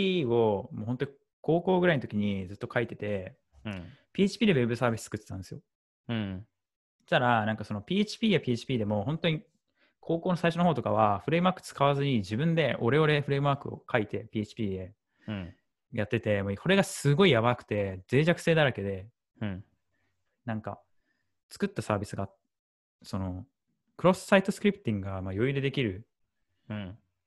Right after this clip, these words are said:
Speaker 1: まあ、余裕でできるっていうか、対策したつもりが抜けてたみたいなとこ。
Speaker 2: <laughs>
Speaker 1: で、それをなんか、アイピーエーって、あの、わかる？独立情報、あ、ど-、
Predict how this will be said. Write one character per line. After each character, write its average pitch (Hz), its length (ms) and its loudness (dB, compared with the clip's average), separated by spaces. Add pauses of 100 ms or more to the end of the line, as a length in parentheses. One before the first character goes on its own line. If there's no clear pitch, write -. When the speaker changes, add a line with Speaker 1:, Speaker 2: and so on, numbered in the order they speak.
Speaker 1:
ま 113 120 0
あ、 - 40 -4
余 107 220 -4
裕 127 100 4
で 170 120 2
で 165 60 -2
き 160 80 0
る 131 60 0
っ - 20 -4
て 107 100 -6
い - 20 -8
う - 20 -8
か、 - 200 -8
対 160 200 6
策 170 100 -2
し - 40 -12
た 175 80 4
つ 165 120 -4
も 147 80 2
り 147 80 0
が 139 300 4
抜 120 120 4
け 143 120 6
て 143 100 2
た - 100 -4
み 92 180 -10
た - 180 -16
い 95 40 -14
な 95 60 -14
と - 60 -16
こ。 - 80 -20
Speaker 2:
<laughs> 147 1000 4 (880)
Speaker 1:
で、 127 280 4 (300)
そ - 200 -2
れ 180 220 8
を 160 200 8
な 113 120 2
ん 120 60 2
か、 90 240 -6 (300)
ア 131 100 6
イ 185 100 8
ピ 202 220 6
ー 180 40 8
エ - 40 8
ー 101 40 2
っ - 120 -20
て、 98 300 -6
あ 101 120 -6
の、 90 280 -8 (840)
わ 110 100 -6
か 104 100 0
る？ 95 180 -10 (160)
独 113 200 -2
立 127 160 -6
情 120 200 -2
報、 120 280 -6
あ、 107 100 -6
ど-、 107 120 -8